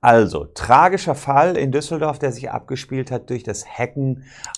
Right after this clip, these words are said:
eines Uniklinikums, durch das Verschlüsseln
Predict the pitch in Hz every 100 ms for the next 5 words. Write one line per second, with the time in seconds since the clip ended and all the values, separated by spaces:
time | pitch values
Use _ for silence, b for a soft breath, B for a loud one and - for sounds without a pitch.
0 | - 107 101 101 98 90 - - - -
1 | - 131 165 151 - 139 143 135 139 139
2 | 127 - 107 98 110 98 - 123 147 -
3 | 139 135 135 135